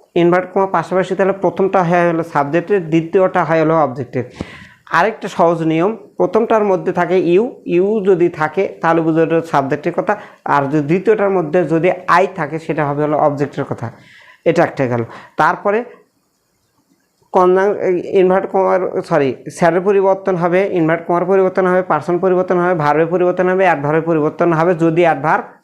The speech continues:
থাকে, যদি না থাকে পরিবর্তন হবে না। সহজ করে বলি,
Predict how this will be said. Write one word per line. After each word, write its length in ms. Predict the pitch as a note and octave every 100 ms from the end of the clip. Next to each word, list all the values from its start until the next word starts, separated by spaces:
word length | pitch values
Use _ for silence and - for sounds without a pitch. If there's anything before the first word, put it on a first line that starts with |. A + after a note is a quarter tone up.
| -
থাকে, 260 | D3 C3 B2
যদি 220 | D3+ E3+
না 140 | E3+
থাকে 120 | D#3+
পরিবর্তন 480 | D#3+ D#3 D3 C#3+ F#3+ G#3+ - _ -
হবে 160 | C3
না। 80 | B2 A#2+ - - - _ _
সহজ 280 | - F3 G#3+
করে 260 | - E3+
বলি, 260 | D3 C#3+ G#3